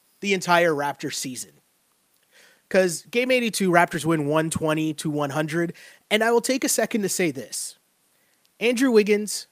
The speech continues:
Karl Anthony Towns, and the entire Minnesota Timberwolves organization should be ashamed of themselves. That team is an embarrassment.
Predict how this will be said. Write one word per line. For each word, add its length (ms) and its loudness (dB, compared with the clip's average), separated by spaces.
Karl 300 4
Anthony 320 -2
Towns, 480 -6
and 120 -4
the 140 0
entire 1040 2
Minnesota 400 0
Timberwolves 800 -2
organization 760 -6
should 340 0
be 140 0
ashamed 320 -6
of 60 -20
themselves. 580 -14
That 180 4
team 160 0
is 120 0
an 120 -4
embarrassment. 840 -12